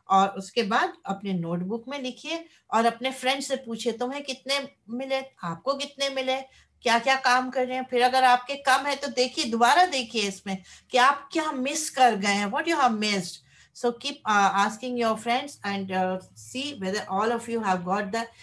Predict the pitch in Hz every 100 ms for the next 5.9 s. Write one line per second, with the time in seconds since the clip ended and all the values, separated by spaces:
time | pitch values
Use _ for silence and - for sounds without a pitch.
0 | - - 269 277 277 226 185 175 208 277
1 | 392 - _ _ _ _ _ 180 165 185
2 | 220 220 - 175 190 240 320 311 - _
3 | 180 170 208 196 170 170 156 139 _ _
4 | _ _ _ _ _ _ _ _ _ _
5 | _ _ - 185 220 214 214 208